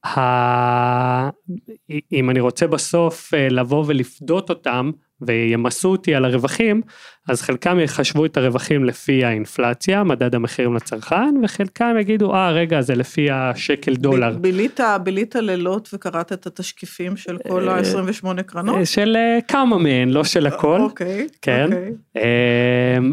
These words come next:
Speaker 1: והשאלה היא, האם יש לי עדיפות לאחת מהן? האם י-, ל-, למה זה לא אותו דבר?
Speaker 2: אתה
Speaker 1: האם
Speaker 2: יודע,
Speaker 1: יש משהו
Speaker 2: ש-,
Speaker 1: שהוא יותר טוב?
Speaker 2: אתה יודע, ש-, עוד פעם, אה, אה, ב-, ממרום גילי אני אגיד לך את זה.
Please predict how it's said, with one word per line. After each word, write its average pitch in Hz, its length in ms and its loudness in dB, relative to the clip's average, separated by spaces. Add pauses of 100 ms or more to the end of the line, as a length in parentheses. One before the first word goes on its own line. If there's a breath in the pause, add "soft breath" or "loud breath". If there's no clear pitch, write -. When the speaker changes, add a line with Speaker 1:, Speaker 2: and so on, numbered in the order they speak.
Speaker 1:
והשאלה 127 920 0
היא, 202 160 2
האם 208 280 2
יש 220 320 0
לי 240 180 2
עדיפות 208 540 -2
לאחת 165 420 -4
מהן? 123 280 -4
האם 139 300 -2
י-, 151 260 -2
ל-, 160 300 -4 (240)
למה 160 280 2
זה 156 100 0
לא 160 100 2
אותו 156 180 -2
דבר? 180 400 2
Speaker 2:
אתה 165 100 4
Speaker 1:
האם 151 80 4
Speaker 2:
יודע, 214 240 4
Speaker 1:
יש 196 60 4 (120)
משהו 185 240 2
Speaker 2:
ש-, 196 40 2
Speaker 1:
שהוא 151 140 2
יותר 147 320 2
טוב? 190 420 2 (220)
Speaker 2:
אתה 180 160 -4
יודע, 208 260 2
ש-, - 360 -8 (1000)
עוד 214 200 -2
פעם, 165 180 -6 (1120 soft breath)
אה, 175 460 -4
אה, 170 560 -6 (260)
ב-, 165 800 -4
ממרום 190 460 0
גילי 208 420 2
אני 170 340 -6 (100)
אגיד 165 180 -6
לך - 260 -14
את - 80 -14
זה. - 80 -20